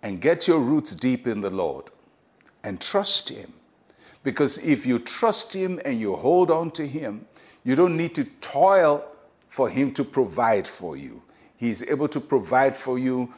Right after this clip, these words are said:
because of the nourishment that is in him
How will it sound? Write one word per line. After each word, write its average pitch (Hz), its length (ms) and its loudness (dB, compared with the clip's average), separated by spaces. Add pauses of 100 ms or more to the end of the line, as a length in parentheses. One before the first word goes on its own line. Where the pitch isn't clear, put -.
(140)
because 131 420 2
of 107 180 0
the 110 100 0
nourishment 127 960 2
that 113 160 2
is 101 180 -6
in 113 160 -6
him 123 480 -2